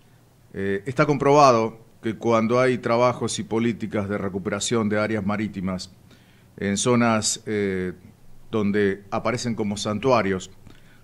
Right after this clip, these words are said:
las especies crecen, se desarrollan y la vida continúa.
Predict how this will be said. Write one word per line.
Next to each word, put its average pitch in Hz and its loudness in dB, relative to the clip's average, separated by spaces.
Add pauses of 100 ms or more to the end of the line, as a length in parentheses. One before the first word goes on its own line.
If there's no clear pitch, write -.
las 107 -2
especies 120 0 (840)
crecen, 117 0 (560)
se - -4
desarrollan 98 -2 (720)
y 113 -6
la 107 2
vida 110 -2
continúa. 82 -6